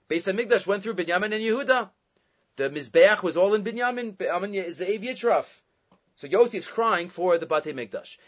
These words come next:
And Binyamin is crying for Mishkan Shiloh, where Yosef's portion, Al Mishkan Shiloh sha'asid li Yos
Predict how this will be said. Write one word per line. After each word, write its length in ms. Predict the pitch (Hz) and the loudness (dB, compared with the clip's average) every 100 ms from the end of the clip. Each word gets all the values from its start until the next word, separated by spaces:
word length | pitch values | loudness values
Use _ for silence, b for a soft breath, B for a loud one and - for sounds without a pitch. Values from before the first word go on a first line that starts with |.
| b | b
And 300 | 156 156 143 _ _ _ _ _ _ _ | -6 -4 -6 _ _ _ _ _ _ _
Binyamin 680 | 175 165 143 131 151 214 220 _ _ _ _ - | -8 -4 -4 -2 -4 -6 -10 _ _ _ _ -16
is 120 | - | -8
crying 240 | 123 123 | -6 -4
for 100 | 143 | -4
Mishkan 300 | 127 - 160 | -6 -6 -6
Shiloh, 420 | 220 247 247 233 _ _ _ _ _ _ _ _ _ _ | -6 0 0 0 _ _ _ _ _ _ _ _ _ _
where 460 | 175 165 165 170 190 | -2 2 4 2 2
Yosef's 600 | 185 285 - 165 127 - | 4 2 2 -6 -8 -14
portion, 520 | - 175 139 - 95 b b b | -10 -4 -4 -6 -14 b b b
Al 180 | 165 165 | -2 0
Mishkan 380 | 190 190 226 190 | -2 -2 -6 -6
Shiloh 320 | 247 277 247 | -4 4 6
sha'asid 520 | - 151 147 233 202 | 6 0 -2 -6 -8
li 80 | 165 | -2
Yos 380 | 190 196 190 | 0 0 -2